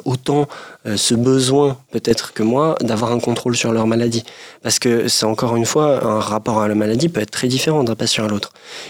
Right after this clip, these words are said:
Et l'idée, c'est pas de répondre à, à cinq pour cent, euh, des patients ou à une population, euh, très ciblée. L'idée, c'est que ça puisse s'adapter à tous. Et pour ça, euh, l'idée, c'est de commencer par ouvrir un dialogue et pas par rendre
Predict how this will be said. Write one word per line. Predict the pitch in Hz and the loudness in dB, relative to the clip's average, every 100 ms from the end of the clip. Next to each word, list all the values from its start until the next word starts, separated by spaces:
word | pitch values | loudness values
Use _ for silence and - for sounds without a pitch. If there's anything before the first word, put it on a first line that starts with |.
| - | -4
Et | 107 | 0
l'idée, | 110 113 151 | 2 2 2
c'est | 123 | 0
pas | - 120 | 0 -2
de | |
répondre | 110 107 135 131 113 - | -2 0 0 2 0 -2
à, | 110 101 95 98 | -2 -2 -2 -2
à | |
cinq | 98 101 104 | -2 -2 -4
pour | - 113 | -6 -6
cent, | - 123 127 113 | -2 0 0 0
euh, | 101 101 | 0 -2
des | 104 | -4
patients | 107 110 - 127 | -4 -2 0 0
ou | 113 | 2
à | |
une | 104 104 | 0 -2
population, | - 104 104 - 113 104 | -4 -4 -2 -2 0 0
euh, | 104 123 | 0 -2
très | - 117 | -4 -4
ciblée. | - 147 160 151 - - - | -2 0 0 0 -8 -18 -8
L'idée, | 113 113 151 | -2 0 2
c'est | 123 | 0
que | - | -2
ça | 110 | -4
puisse | - - | -2 -2
s'adapter | 107 110 - 107 | -2 -4 -4 -6
à | |
tous. | 104 104 - - _ - - - - | -6 -4 -4 -4 _ -20 -20 -20 -10
Et | - 107 107 104 | -2 0 0 0
pour | 123 - | -2 -2
ça, | - 147 147 135 | 0 2 2 2
euh, | 110 107 107 - | 0 -2 -2 -2
l'idée, | - 113 123 | -2 0 0
c'est | 123 107 | 0 -2
de | |
commencer | - 104 104 117 | -2 -2 -2 -2
par | 101 | -2
ouvrir | 101 107 104 | -2 -2 -2
un | 98 | -2
dialogue | 95 95 113 143 131 | -2 0 0 0 -2
et | 113 | -4
pas | 107 101 _ _ - | -6 -6 _ _ -8
par | 98 98 98 90 | -6 -4 -4 -2
rendre | 117 131 120 | 0 0 0